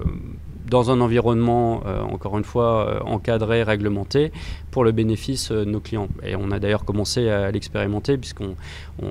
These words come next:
on travaille, euh, notamment avec le protocole, euh, MakerDAO, sur des, des solutions de, de refinancement de, justement de, de titres financiers, euh, nativement, euh,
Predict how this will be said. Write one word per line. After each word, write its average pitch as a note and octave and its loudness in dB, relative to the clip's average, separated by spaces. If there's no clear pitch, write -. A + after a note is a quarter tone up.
on G2 -6
travaille, G#2 2
euh, G2 0
notamment G#2 0
avec G#2+ -2
le G2+ -2
protocole, G#2 -6
euh, G2 -2
MakerDAO, G#2 0
sur - -8
des, G2 -4
des G2 -4
solutions G#2 -4
de, F#2+ -2
de G2 -4
refinancement G#2+ -4
de, G2 -4
justement G#2 -4
de, G#2 -2
de G2 -4
titres - -10
financiers, G#2+ -4
euh, G2+ -2
nativement, G#2 -4
euh, F#2+ -8